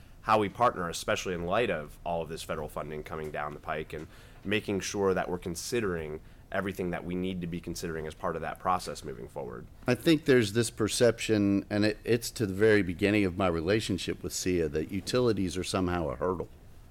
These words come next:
Speaker 1: Hmm.
Speaker 2: And we're not. We have our own constraints that we deal with, but we wanna help our customers just as much as any other organization out there that helps our customers do. So building those relationships so that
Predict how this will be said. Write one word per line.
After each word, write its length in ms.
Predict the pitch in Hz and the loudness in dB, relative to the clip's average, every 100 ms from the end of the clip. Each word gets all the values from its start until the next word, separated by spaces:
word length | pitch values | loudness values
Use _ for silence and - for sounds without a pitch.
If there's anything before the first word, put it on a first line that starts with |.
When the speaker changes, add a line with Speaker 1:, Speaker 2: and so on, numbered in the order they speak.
| - - | -20 -12
Speaker 1:
Hmm. 180 | 104 98 - | -10 -10 -2
Speaker 2:
And 180 | 101 92 | 0 2
we're 80 | 80 | 0
not. 400 | 78 104 92 - - - | 0 0 0 -6 -12 -4
We 140 | 120 | 0
have 220 | 139 120 | 2 2
our 160 | 101 80 | 4 4
own 160 | 123 185 | 2 2
constraints 600 | 92 95 - 80 67 - | -2 -4 -2 -2 -4 -8
that 140 | - | -6
we 120 | 76 | -6
deal 280 | 73 92 113 | -2 0 0
with, 420 | 82 76 76 - - - - - - | -2 -6 -8 -12 -18 -20 -20 -20 -8
but 80 | 90 | 0
we 140 | 95 | 4
wanna 260 | 143 139 131 | 6 6 4
help 240 | 107 113 | 4 4
our 100 | 101 | 2
customers 580 | 95 110 101 98 92 82 | 2 2 2 2 0 -2
just 240 | - 95 87 | -2 -4 -4
as 120 | 80 | -6
much 200 | 87 82 | -6 -6
as 120 | 78 | -4
any 260 | 82 80 78 | -2 -2 -2
other 340 | 80 85 78 - - - - | -2 -2 -4 -8 -20 -20 -4
organization 680 | 85 73 76 69 78 - 71 | -2 -2 -2 -2 -4 -4 -6
out 180 | 69 - | -6 -8
there 120 | - | -10
that 140 | - | -10
helps 200 | - - | -12 -12
our 80 | - | -12
customers 560 | - - - - - - - - - - | -10 -12 -10 -14 -14 -18 -20 -20 -20 -14
do. 180 | - - - - - - - - - - | -8 -8 -10 -18 -20 -20 -18 -20 -20 -6
So 360 | - 107 98 87 - - | 6 8 8 2 -12 -8
building 340 | 87 117 131 117 | 4 6 8 8
those 200 | 113 98 | 6 6
relationships 760 | 95 98 101 98 87 - - - | 6 6 4 2 0 0 0 0
so 200 | 85 82 | 0 2
that 480 | 90 95 80 - | 2 2 -2 -8